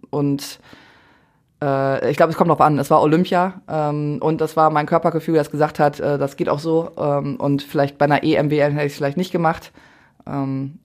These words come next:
oder wenn ich mehr Schmerzen gemacht hätte, hätte ich vielleicht, weiß ich nicht, vielleicht doch auch, aber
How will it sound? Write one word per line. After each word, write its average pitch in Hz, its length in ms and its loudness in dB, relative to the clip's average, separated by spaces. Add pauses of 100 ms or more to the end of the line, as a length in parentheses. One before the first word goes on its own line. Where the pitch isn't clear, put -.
(100)
oder 147 240 6
wenn 147 100 4
ich 143 80 2
mehr 147 160 4
Schmerzen 156 320 2
gemacht 143 220 -2
hätte, 143 160 -4
hätte 139 120 -2
ich 143 240 -12 (240)
vielleicht, - 500 -8 (100)
weiß 143 140 -6
ich 139 120 -10
nicht, 139 200 -6
vielleicht 143 220 -8
doch - 160 -6
auch, 143 240 -4
aber 139 240 -2